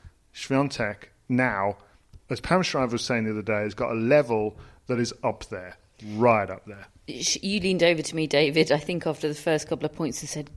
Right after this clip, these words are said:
Speaker 2: "Gosh, Swiatek just doesn't give you a moment to breathe." You said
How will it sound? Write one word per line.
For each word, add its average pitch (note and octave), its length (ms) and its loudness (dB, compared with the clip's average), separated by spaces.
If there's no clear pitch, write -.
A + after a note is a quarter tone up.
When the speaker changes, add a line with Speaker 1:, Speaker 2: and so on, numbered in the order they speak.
Speaker 2:
"Gosh, F#3 560 0
Swiatek G3 340 2
just - 280 -6
doesn't F3+ 480 2
give F3 180 -2
you E3 140 2
a D#3 40 4
moment D#3+ 520 -2
to D3+ 100 -10
breathe." D3 960 0
You D#3 160 -8
said D3 340 0